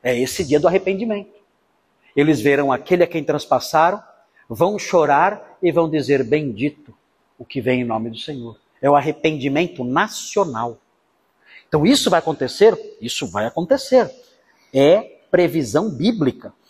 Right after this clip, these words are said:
Veja também, agora esse texto é muito importante, Romanos onze.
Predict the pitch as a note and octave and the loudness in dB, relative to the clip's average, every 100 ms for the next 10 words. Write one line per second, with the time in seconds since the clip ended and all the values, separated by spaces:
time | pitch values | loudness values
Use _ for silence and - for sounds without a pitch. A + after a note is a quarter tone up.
0 | _ _ _ - A3+ C#4 A3+ A3 D#3 C#3 | _ _ _ 0 4 4 2 0 0 2
1 | A3+ C#3+ A2 F#3 F#3+ - G#3 - D#3 B3+ | 2 2 2 2 2 -2 -2 0 0 0
2 | C#4 B3 G3+ - D#3 D3 C3 D3 D#3 G#3+ | 0 0 2 2 -2 -4 2 2 2 -2
3 | G3+ G#2+ D#3 G3 C3+ - - - | -2 2 2 2 -6 -12 -20 -20